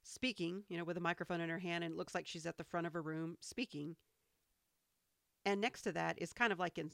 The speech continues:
in handwritten script, but in pink, it says, "Many of us try to pretend to have it all together, dot, dot, dot." And then underneath that in, uh, like, typewriter font, maybe not typewriter font,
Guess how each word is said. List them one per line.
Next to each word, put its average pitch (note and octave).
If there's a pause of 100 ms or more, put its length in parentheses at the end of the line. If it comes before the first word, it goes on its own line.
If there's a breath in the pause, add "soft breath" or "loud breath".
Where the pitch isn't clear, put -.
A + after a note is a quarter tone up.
in D3+
handwritten E3
script, - (160)
but E3+
in D#3+
pink, A3+
it E3+
says, E3+ (380)
"Many A#3+
of B3+
us B3+
try G#3+
to G#3+
pretend G3
to F3
have E3+
it D3+
all E3+
together, D#3
dot, -
dot, -
dot." D#3+ (380 soft breath)
And F3+
then F#3+
underneath F3+
that D#3
in, D#3
uh, C#3+ (340)
like, C#3 (160)
typewriter D#3
font, - (320)
maybe D#4+
not -
typewriter D3
font, -